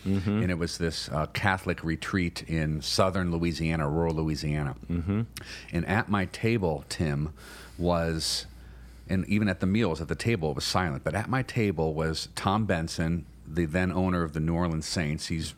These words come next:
Speaker 2: passed away now. And also the editor of the Times-Picayune newspaper.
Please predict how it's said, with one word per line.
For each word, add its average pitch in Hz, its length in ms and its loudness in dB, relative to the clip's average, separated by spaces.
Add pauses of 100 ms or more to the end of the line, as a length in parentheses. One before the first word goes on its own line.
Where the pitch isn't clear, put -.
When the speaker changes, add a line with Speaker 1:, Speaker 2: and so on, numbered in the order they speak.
(140)
Speaker 2:
passed 85 300 0
away 80 200 2
now. 76 320 0 (580)
And 101 180 4
also 107 360 2
the 82 180 2
editor 85 260 2
of 78 60 -2
the 82 60 -4
Times-Picayune 90 760 0
newspaper. 80 680 -2